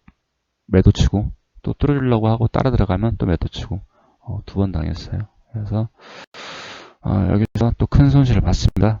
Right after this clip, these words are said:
어, 여기서 멘징하려고, 음, 풀미스로 들어갔더니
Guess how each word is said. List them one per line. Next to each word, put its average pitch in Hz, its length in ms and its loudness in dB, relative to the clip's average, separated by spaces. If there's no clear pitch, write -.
어, 87 140 -4
여기서 113 300 4
멘징하려고, 117 840 4
음, 95 440 -4
풀미스로 175 460 4
들어갔더니 98 560 0